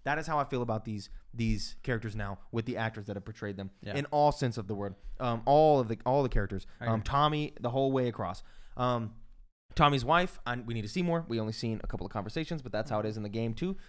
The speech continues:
Speaker 1: You don't really see her in, a lot until the second game. Um, but I can't wait to see what they do with the second season. I can't wait to see who they cast as Abby. A lot of people seem to think, uh, Shannon Barry. Jordan, bring up a picture of Shannon Barry, um, as Abby. You know what the characters look like, right?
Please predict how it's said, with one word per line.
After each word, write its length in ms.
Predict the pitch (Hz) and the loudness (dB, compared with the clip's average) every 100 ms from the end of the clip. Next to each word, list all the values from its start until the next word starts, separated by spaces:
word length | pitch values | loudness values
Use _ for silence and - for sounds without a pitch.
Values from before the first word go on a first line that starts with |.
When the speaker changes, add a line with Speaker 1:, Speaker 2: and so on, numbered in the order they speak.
| - | -4
Speaker 1:
You 80 | |
don't 80 | 123 | -2
really 140 | 117 113 | 0 -2
see 180 | 127 | 0
her 280 | 117 117 113 - | 0 2 0 -4
in, 120 | 123 113 - | -8 -8 -6
a 60 | |
lot 260 | 117 131 170 - | -2 -2 -2 -2
until 180 | - | -4
the 80 | - | -4
second 300 | - 104 90 | -10 -10 -6
game. 180 | 113 170 - - - - - | -4 -4 -6 -18 -20 -10 2
Um, 320 | 127 123 113 | 4 6 6
but 320 | 110 160 170 - - - - | 8 8 6 -2 -12 -14 -2
I 100 | 151 | 0
can't 220 | 175 202 | 2 4
wait 100 | 185 170 | 4 2
to 40 | |
see 180 | 160 190 | 0 0
what 140 | 175 | 0
they 100 | 170 | 0
do 160 | 147 151 | 2 2
with 120 | 170 | 2
the 80 | 165 | 0
second 260 | - 170 | -2 -4
season. 400 | 147 - 170 185 180 | -4 -2 2 2 0
I 80 | 117 | 0
can't 180 | 139 113 | 0 2
wait 140 | 127 | 2
to 80 | - | 2
see 260 | - 139 | 2 0
who 240 | 143 127 127 | 0 0 2
they 240 | 120 120 | 2 0
cast 320 | 117 123 117 | 0 -2 -2
as 80 | 110 - | -4 -6
Abby. 320 | 113 131 170 - - - | -4 -2 -4 -8 -14 -4
A 60 | |
lot 160 | 117 123 | 0 0
of 40 | |
people 220 | 127 117 117 | -2 -6 -8
seem 280 | - 120 | -6 -6
to 100 | 113 | -4
think, 300 | 113 113 110 - | -4 -4 -6 -4
uh, 80 | 113 | -6
Shannon 400 | 101 135 123 117 | -2 0 0 0
Barry. 320 | 107 113 143 | 0 0 -2
Jordan, 300 | 147 127 131 | -4 -2 -2
bring 100 | 135 | 0
up 60 | 165 | 4
a 40 | |
picture 280 | 113 120 110 | 6 4 0
of 80 | 101 | -6
Shannon 380 | - 113 110 104 | -4 -2 0 0
Barry, 320 | 98 107 135 - - - _ - | 0 0 -2 -10 -20 -20 _ 0
um, 480 | 110 110 107 104 101 _ _ _ _ | 2 4 2 -2 -6 _ _ _ _
as 160 | 117 113 | -2 0
Abby. 180 | 120 131 | 2 2
You 160 | 147 | 4
know 80 | 185 | 2
what 60 | 127 | 2
the 60 | |
characters 240 | - 101 101 | -2 -4 -6
look 140 | 101 | -6
like, 120 | 101 107 | -6 -4
right? 160 | 113 | -6